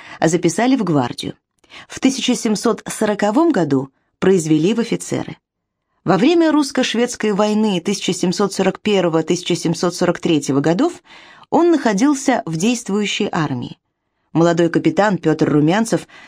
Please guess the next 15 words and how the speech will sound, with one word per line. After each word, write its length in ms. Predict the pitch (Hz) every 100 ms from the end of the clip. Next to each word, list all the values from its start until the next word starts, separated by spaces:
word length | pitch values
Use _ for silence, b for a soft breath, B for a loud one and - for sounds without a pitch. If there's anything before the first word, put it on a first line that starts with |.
| B B
доставил 560 | 165 190 - 254 254
императрице 640 | 247 214 202 185 226 233 -
Елизавете 840 | 185 190 175 170 170 240 - 165
в 120 | 156 -
Петербург 760 | 165 165 156 196 277 269 - - -
мирный 500 | 165 214 277 233 220
договор 460 | 180 165 156 190
со 180 | - 165
Швецией, 720 | - 165 196 196 - 143 110 B B B
подписанный 720 | 160 - 233 233 220 202 190
при 220 | 190 202
непосредственном 880 | 196 196 180 - 269 269 247 233 196
участии 560 | 185 202 220 - -
его 260 | 190 175 180
отца – 460 | 190 190 - 135